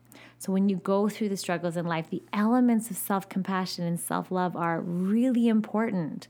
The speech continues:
Self-compassion brings about empathy. It brings about offerings of kindness and understanding towards yourself. So self-love is a state of appreciating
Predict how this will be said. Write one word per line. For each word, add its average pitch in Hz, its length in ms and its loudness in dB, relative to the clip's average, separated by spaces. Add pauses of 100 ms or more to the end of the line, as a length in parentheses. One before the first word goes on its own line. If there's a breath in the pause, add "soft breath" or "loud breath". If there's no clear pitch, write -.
(640 loud breath)
Self-compassion 226 1000 0
brings 208 460 2
about 180 360 0
empathy. 180 800 -2
It 175 140 -4
brings 196 280 2
about 208 360 2
offerings 208 800 0
of 170 160 -4
kindness 180 640 -2
and 170 140 -6
understanding 175 880 0 (280 loud breath)
towards 185 760 2
yourself. 170 920 -4 (640 loud breath)
So - 380 2
self-love 202 1000 0 (100)
is 185 200 0
a 185 60 -2
state 175 380 0
of 175 100 0
appreciating 170 1300 0